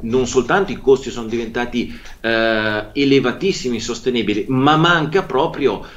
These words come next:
eh, manca proprio materialmente il fertilizzante. Ora, tutto questo, eh, e non dobbiamo assolutamente dimenticare che cosa,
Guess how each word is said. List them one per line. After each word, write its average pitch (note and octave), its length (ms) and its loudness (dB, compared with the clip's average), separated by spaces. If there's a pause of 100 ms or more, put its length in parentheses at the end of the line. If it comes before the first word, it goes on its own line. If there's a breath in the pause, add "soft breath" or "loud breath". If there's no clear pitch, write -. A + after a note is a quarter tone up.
(180 loud breath)
eh, G2+ 160 -4
manca D3 340 0
proprio C3+ 400 0
materialmente C3+ 840 0
il - 60 -8
fertilizzante. F#2+ 840 -8 (420 loud breath)
Ora, D3 240 4
tutto F3 360 4
questo, C#3 720 -2 (200 loud breath)
eh, A2 500 -2
e C3 160 0
non C3+ 200 0
dobbiamo C#3 400 4
assolutamente A2+ 720 -6
dimenticare A2+ 680 0
che G#2+ 220 -2
cosa, F#2+ 480 -2